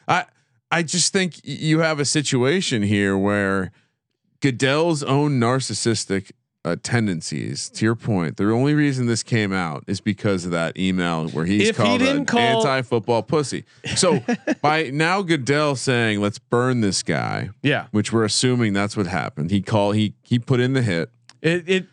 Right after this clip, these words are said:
Speaker 2: it doesn't
Speaker 1: But he
Speaker 2: feel
Speaker 1: also
Speaker 2: unrelated.
Speaker 1: exposed the fact that they have these emails. So I ask you, Sean, as a football fan,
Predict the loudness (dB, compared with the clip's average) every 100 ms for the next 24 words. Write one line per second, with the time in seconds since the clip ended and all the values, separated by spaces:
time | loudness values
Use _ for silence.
0 | -2 -2 2 2 2 2 4 4 4 2
1 | 4 2 2 -2 0 2 4 2 0 -2
2 | 0 2 2 -2 -2 0 2 2 2 0
3 | 2 2 2 2 -2 -6 -12 -12 -14 -4
4 | 0 2 2 2 0 -2 -2 0 0 2
5 | 2 2 2 0 0 -2 -2 0 0 2
6 | 0 -4 -4 0 0 -4